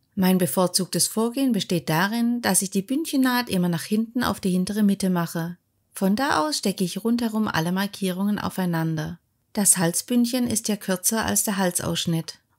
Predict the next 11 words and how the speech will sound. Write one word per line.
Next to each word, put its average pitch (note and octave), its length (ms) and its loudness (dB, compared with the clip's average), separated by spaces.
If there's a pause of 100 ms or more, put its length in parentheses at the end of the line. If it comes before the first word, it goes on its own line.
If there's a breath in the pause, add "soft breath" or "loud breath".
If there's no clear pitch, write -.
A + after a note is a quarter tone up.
und C4+ 200 2
muss F4 200 -2
dann C#4+ 220 2
unter F#3+ 240 2
leichtem D#3+ 460 0
Zug, C4 440 -4
also E3 240 0
leicht D#3+ 340 0
gedehnt, F#3+ 460 -2
angenäht F#3+ 500 0
werden. E3+ 480 -4